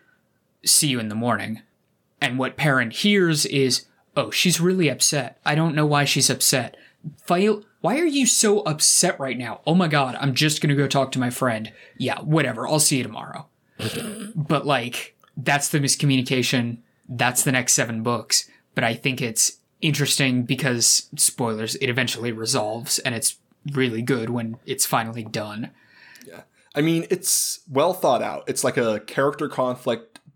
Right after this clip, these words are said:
Speaker 2: based in magic
Speaker 1: It, yeah.
Speaker 2: that makes sense why it's going down the way it is.
Speaker 1: It just sucks to read.
Speaker 2: Yes, it just sucks to read.
Speaker 1: It's,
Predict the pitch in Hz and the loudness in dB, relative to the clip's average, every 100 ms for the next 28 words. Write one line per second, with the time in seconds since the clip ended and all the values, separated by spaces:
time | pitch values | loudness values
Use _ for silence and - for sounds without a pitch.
0 | _ _ 110 110 120 - - 120 113 107 | _ _ -2 -2 0 -2 -2 -2 0 -2
1 | 104 110 107 123 170 180 - - - 175 | -6 -6 -6 -4 -4 -4 -8 -20 -6 -6
2 | 151 _ - 143 117 107 - 131 120 127 | -6 _ -4 0 0 0 -4 0 2 2
3 | 120 - - - 120 113 113 - - 117 | 2 0 0 0 0 0 -2 -4 -6 -4
4 | 107 107 - - 104 101 95 92 85 - | -2 -2 -4 -2 -4 -4 -10 -10 -10 -10
5 | 95 92 - - - 156 - 147 - - | -10 -10 -12 -14 -4 0 2 2 2 0
6 | - - 120 113 117 139 147 _ _ _ | -4 -8 -8 -6 -4 -6 -8 _ _ _
7 | 127 107 - - 110 127 117 - 127 117 | -8 -4 -2 -2 0 -2 0 2 0 2
8 | - - 113 92 73 98 143 143 151 - | 0 0 -2 -4 -12 -12 -12 -2 0 0